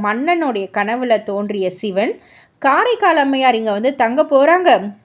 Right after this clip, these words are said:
அவங்களுக்கு என்னுடைய சன்னதிக்கு பின்னாடியே ஒரு சன்னதியை கட்டு" அப்படின்ற மாதிரி கட்டளை இட்டிருக்காரு. உடனே அந்த மன்னருமே விறுவிறுன வேலையை வந்து செஞ்சு சிவபெருமானுடைய சன்னதிக்கு பின்னாடியே ஒரு சன்னதியை வந்து கட்டியிருக்காங்க.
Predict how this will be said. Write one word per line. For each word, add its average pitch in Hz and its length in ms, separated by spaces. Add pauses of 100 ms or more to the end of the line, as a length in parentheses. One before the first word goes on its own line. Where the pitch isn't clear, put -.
அவங்களுக்கு 285 920
என்னுடைய 370 640
சன்னதிக்கு 359 560
பின்னாடியே 294 560
ஒரு 233 180
சன்னதியை 233 460
கட்டு" 202 440
அப்படின்ற 208 460
மாதிரி 202 240
கட்டளை 202 460
இட்டிருக்காரு. 202 420 (540)
உடனே 214 400
அந்த 285 220
மன்னருமே 262 840 (540)
விறுவிறுன 359 760
வேலையை 240 420
வந்து 208 300
செஞ்சு 214 500 (140)
சிவபெருமானுடைய 294 1040
சன்னதிக்கு 262 480
பின்னாடியே 233 600
ஒரு 240 280
சன்னதியை 226 540
வந்து 190 240
கட்டியிருக்காங்க. 208 640